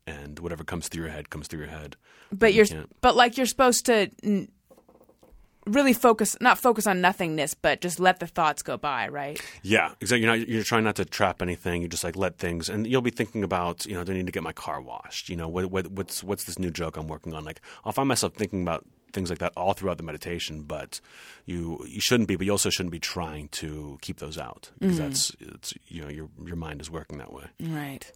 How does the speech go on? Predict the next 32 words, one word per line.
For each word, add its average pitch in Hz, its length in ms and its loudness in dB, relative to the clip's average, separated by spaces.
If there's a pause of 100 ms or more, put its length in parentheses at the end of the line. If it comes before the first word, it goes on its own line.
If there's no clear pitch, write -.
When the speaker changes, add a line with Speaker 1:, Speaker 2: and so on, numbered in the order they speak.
(120)
Speaker 2:
So - 140 -2
I 196 40 2
wanna 226 200 4
ask 202 240 2
you 180 60 -2
about 160 160 2
relationships. 156 1080 -2 (400)
Can 175 260 0
I? 254 320 0 (180)
Do 196 100 -6
you 180 60 -2
talk 196 220 0
about 262 200 -2
that 285 160 -2
stuff? 294 360 -6 (260)
Speaker 1:
Not 139 280 4
really, 110 200 4
but 113 160 -2
I'll, 101 360 0 (180)
I'll 107 140 4
allow 90 260 0
it. - 100 -6 (460)
Speaker 2:
Oh, 285 140 0
well, 233 180 -2
thank 466 300 6
you. 196 160 12 (380)
<laughs> 311 120 10 (560)
Um, 254 440 8
so - 120 2
you 285 200 4
were 349 120 6
with 269 320 2